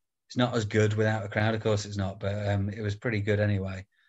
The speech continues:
Um, and, yeah, you're right, there's a lot of passionate people in the sport, um, throughout it. And you can tell the people who run it really care. They're not just doing a job. Um, they,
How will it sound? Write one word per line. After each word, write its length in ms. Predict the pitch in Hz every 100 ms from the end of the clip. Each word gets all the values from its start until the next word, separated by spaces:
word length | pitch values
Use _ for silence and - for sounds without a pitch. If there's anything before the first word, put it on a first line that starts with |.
| _ -
Um, 360 | 104 101 104 113
and, 140 | 113
yeah, 160 | 117 98
you're 180 | 107
right, 220 | 110 98 98
there's 160 | 107
a 40 | 113
lot 120 | 104
of 80 | 104
passionate 380 | 107 - 98
people 300 | - 95 95
in 80 | 92
the 60 | 92
sport, 400 | - 90 90 95 _ _ _ _ _ _
um, 460 | 104 92 92 92 98 _ _ _ _ _ _
throughout 640 | 98 101 107 110 110 110
it. 320 | 104 95 92 -
And 320 | 107 98 101 - _ _ _ _ _ _ _
you 100 | 113
can 120 | 113
tell 220 | 110 127 104
the 60 |
people 240 | 110 101 101
who 200 | 101 107 117
run 160 | 110 98
it 200 | 92 - _ _ _ _ _ 120
really 400 | 113 104 101 101 - _ _ _ _ _ _ - 98
care. 380 | 98 107 95 98
They're 80 | 101
not 120 | 101
just 160 | 101 -
doing 300 | 98 98 95
a 60 | 92
job. 380 | - 98 92 - _ _ _
Um, 480 | 104 98 95 98 95 - _ _ 117
they, 300 | 104 101